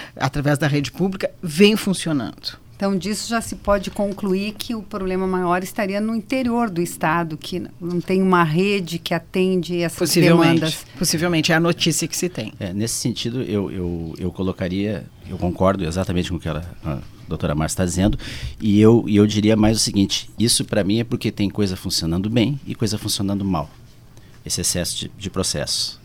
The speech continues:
Speaker 3: que alguns dizem que é excesso de processo. Funcionando mal é que o acesso universal à saúde não está funcionando. Por isso que vem recorrer ao judiciário. O que que tá funcionando bem?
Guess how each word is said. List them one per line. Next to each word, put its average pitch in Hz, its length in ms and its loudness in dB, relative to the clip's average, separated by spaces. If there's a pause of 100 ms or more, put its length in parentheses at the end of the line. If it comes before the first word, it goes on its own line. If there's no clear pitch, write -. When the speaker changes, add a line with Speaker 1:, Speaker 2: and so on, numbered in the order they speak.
Speaker 3:
que 87 100 -6
alguns 80 400 -4 (180)
dizem 87 240 -2
que - 80 -6
é 85 40 -2
excesso 80 260 -4
de - 60 -6
processo. - 440 -8 (240)
Funcionando 117 520 4
mal 98 340 8 (180)
é 80 140 -6
que - 140 -4
o - 20 0
acesso 90 480 0
universal 87 420 -2
à 90 60 0
saúde 95 380 -2
não 95 100 0
está 98 180 -4
funcionando. 95 500 -2 (540)
Por 82 140 -2
isso 82 160 0
que 107 100 -4
vem 90 240 -2 (680)
recorrer 90 420 2
ao 90 60 4
judiciário. 87 500 2 (640)
O 95 80 -8
que - 160 -2
que - 100 -8
tá 87 100 2
funcionando 98 520 6
bem? 101 280 2